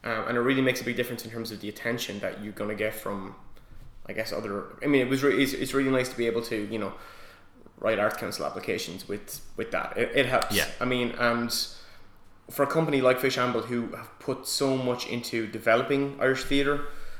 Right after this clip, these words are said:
Speaker 1: you know, over the past twenty-five years, uh, and their track record is massive. Like, it's, it's, it's immense,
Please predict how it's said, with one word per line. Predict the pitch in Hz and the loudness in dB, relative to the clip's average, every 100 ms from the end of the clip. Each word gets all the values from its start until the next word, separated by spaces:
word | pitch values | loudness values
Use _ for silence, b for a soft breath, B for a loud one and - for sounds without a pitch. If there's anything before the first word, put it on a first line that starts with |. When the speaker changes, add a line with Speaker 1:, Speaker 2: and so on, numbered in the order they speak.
| - | -2
Speaker 1:
you | 113 | 0
know, | |
over | 117 | 0
the | 117 | 0
past | 120 | -2
twenty-five | - 120 120 117 | 0 0 0 2
years, | 120 117 110 - | 4 2 0 -4
uh, | 113 107 - | -2 0 0
and | 117 | 0
their | 113 | -2
track | - 131 127 | 4 4 4
record | 117 107 82 | 2 0 -2
is | - | -8
massive. | 98 98 98 101 98 - - - | -10 -8 -4 -2 -2 -8 -10 -14
Like, | - | -12
it's, | 85 - | -12 -10
it's, | - - - | -10 -12 -12
it's | - | -8
immense, | 104 110 92 - - | -4 -2 -4 -8 -12